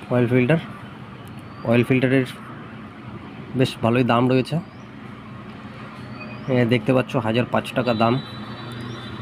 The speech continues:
এই অয়েল ফিল্টারের সঙ্গে একটা ওয়্যারিং থাকে, এই ওয়্যারিংটাকে আমরা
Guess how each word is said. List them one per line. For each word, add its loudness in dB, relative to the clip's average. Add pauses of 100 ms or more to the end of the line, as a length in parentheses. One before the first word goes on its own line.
(500)
এই 8
অয়েল 8
ফিল্টারের 2
সঙ্গে 4
একটা 6
ওয়্যারিং 8
থাকে, 2
এই 6
ওয়্যারিংটাকে 6
আমরা 6